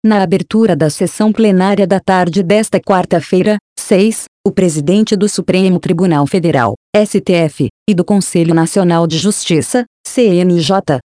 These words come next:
ministro Luiz Roberto Barroso apresentou detalhes do programa Justiça Carbono Zero, aprovado esta semana por resolução do C N J e dirigido aos noventa e um tribunais do país sob sua jurisdição.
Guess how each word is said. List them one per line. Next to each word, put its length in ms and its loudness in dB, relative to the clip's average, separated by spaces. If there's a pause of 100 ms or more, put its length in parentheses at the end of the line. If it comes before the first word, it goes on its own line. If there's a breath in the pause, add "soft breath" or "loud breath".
ministro 540 2
Luiz 300 0
Roberto 520 0
Barroso 460 0
apresentou 560 0
detalhes 480 -2
do 100 -2
programa 520 0
Justiça 600 -2
Carbono 460 2
Zero, 360 0 (220)
aprovado 520 0
esta 200 -2
semana 400 0
por 180 0
resolução 540 0
do 120 0
C 160 -4
N 260 2
J 300 0
e 20 2
dirigido 560 0
aos 160 0
noventa 400 0
e 160 2
um 160 2
tribunais 540 0
do 100 -2
país 360 0
sob 300 -2
sua 200 0
jurisdição. 800 -2